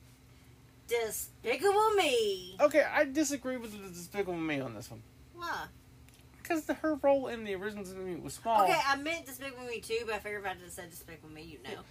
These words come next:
Speaker 2: Well, no, I, see, and people who follow this real quickly might not realize she was in the first one.
Speaker 1: Yeah, she was a small thing, though.
Speaker 2: Yeah, she's. Uh, I, I, I was actually shocked when I found that. She played the horrible, evil, mean, vicious, uh,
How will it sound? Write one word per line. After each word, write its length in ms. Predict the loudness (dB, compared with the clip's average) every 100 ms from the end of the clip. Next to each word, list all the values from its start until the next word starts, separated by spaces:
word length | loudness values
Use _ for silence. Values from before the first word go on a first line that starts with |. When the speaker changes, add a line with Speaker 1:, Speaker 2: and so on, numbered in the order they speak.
| -20 2
Speaker 2:
Well, 160 | 4
no, 320 | 8 8 8 4
I, 200 | -6 -10 -14 -10
see, 520 | -4 -2 4 6 6 4
and 220 | 0 0
people 260 | -2 -2 -2
who 140 | -4
follow 360 | -2 4 6 4
this 200 | 0 -6
real 220 | -6 -8
quickly 460 | -2 -2 -2 -6 -6 -12 -14 -16 -12
might 300 | -2 0 -2 -6
not 260 | -4 -2 0
realize 400 | 0 2 4 4
she 80 | 2
was 120 | -8
in 140 | -8 -6
the 80 | -4
first 300 | -4 -4 -6
one. 80 | -4
Speaker 1:
Yeah, 80 |
she 140 | -6 -6
was 80 | -10
a 60 |
small 560 | -12 -6 0 2 2 -4 -12
thing, 120 | -16 -10
though. 140 | -2
Speaker 2:
Yeah, 80 | -2
she's. 240 | 0 -4
Uh, 100 | -4 -8 -10 -18 -20 -20 -20 -20 -20 -20 -8
I, 120 | -4
I, 260 | -2 -4 -6 -8 2
I 160 | 6
was 120 | 8 6
actually 220 | 2 0
shocked 300 | 4 4 4
when 100 | 2
I 20 |
found 180 | 2 2
that. 180 | -2 -2
She 100 | -4
played 240 | 0 2
the 80 | 2
horrible, 800 | -2 -4 4 6 6 4 0 -2
evil, 580 | -6 -4 0 2 0 0
mean, 720 | -2 -2 0 0 0 -2 -4 -6
vicious, 800 | 0 2 4 0 -2 -2 -4 -10 -18 -20 -20 -20 -10 4
uh, 340 | 8 8 8